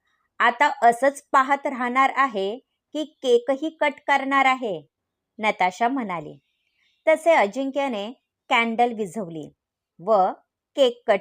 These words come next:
केला. सर्वांनी टाळ्या वाजवल्या व अजिंक्यला केक भरवला.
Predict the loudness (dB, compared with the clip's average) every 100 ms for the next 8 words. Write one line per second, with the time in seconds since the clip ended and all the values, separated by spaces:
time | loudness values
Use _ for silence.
0 | -4 -10 -10 -10 -18 _ _ _ _ _
1 | -2 0 0 -2 -4 -6 -8 -12 _ _
2 | -2 2 2 2 0 -2 -6 -10 -10 -16
3 | _ _ _ _ _ 0 4 4 4 -2
4 | -6 0 0 0 -2 -8 _ _ -2 0
5 | 0 -2 -4 -2 -4 -6